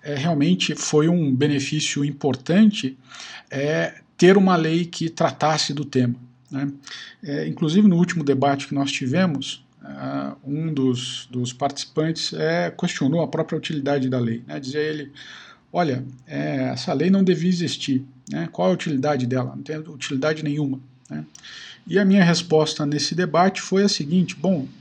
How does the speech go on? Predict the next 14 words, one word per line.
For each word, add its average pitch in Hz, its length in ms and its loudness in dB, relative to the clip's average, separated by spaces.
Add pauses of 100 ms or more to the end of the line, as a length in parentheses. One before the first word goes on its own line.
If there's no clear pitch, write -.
se - 200 -8
não 180 200 2
houvesse 160 480 2
a 165 40 2
lei, 175 200 2
nós 185 240 4
não 185 120 4
est-, - 360 -6
estaríamos 170 500 4
aqui 175 460 -2 (360)
debatendo 160 800 2 (140)
o - 80 -10
seu 156 180 -2
conteúdo", 147 600 -2